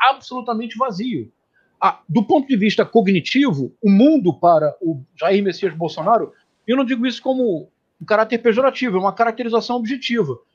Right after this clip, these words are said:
O mundo para o Jair Messias Bolsonaro é o Vale da Ribeira. Quando ele precisa dar qualquer exemplo de economia,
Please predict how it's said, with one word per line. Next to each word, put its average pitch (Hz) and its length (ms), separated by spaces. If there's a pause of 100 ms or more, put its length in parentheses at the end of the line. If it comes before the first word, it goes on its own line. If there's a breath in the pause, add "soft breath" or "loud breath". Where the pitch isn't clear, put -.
O 226 100
mundo 214 440
para 190 200
o 175 40
Jair 196 240
Messias 185 380
Bolsonaro 196 640 (240 soft breath)
é 208 60
o 202 100
Vale 226 220
da 247 100
Ribeira. 208 520 (440)
Quando 277 160
ele 285 100
precisa 233 400
dar 196 180
qualquer 240 360
exemplo 208 320
de 175 80
economia, 190 640